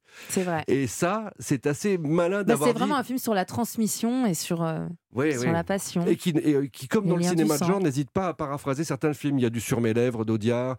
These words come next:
Speaker 1: Mm.
Speaker 2: euh, ça paraphrase Whiplash, grave. Euh, il y a plein de petites choses comme ça éparses.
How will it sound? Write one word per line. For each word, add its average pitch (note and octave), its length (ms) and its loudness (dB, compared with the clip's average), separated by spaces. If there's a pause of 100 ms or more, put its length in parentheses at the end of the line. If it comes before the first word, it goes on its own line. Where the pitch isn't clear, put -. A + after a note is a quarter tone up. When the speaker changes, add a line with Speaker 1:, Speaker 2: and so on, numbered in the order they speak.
Speaker 1:
Mm. F3+ 40 0 (180)
Speaker 2:
euh, G#2+ 180 2
ça G#2 180 -4
paraphrase A2+ 480 -4
Whiplash, A#2 560 -4
grave. C#3 440 -2 (240)
Euh, A2 220 -2
il A2 60 -4
y A#2 60 -2
a A2+ 40 -4
plein F3+ 160 -4
de F#3 60 -4
petites C#3+ 280 -10
choses E3+ 240 0
comme B2+ 140 -4
ça C#3+ 160 -2
éparses. C#3 400 -4